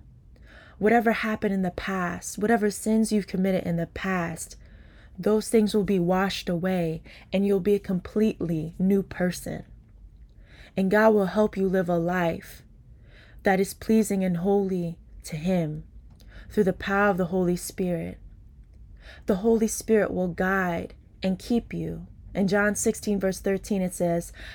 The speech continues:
"Howbeit when he, the Spirit of truth, is come, he will guide you into all truth. For he shall not speak of himself,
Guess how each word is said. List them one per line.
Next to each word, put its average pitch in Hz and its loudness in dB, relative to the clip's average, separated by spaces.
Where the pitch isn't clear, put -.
"Howbeit 208 2
when 196 0
he, 214 2
the 180 0
Spirit 214 2
of 202 -2
truth, - -4
is 185 -4
come, 165 -4
he 233 2
will 226 6
guide 220 6
you 202 2
into 180 -4
all 175 0
truth. 156 -6
For - 0
he 202 4
shall 233 2
not 226 4
speak 233 0
of 226 4
himself, 170 0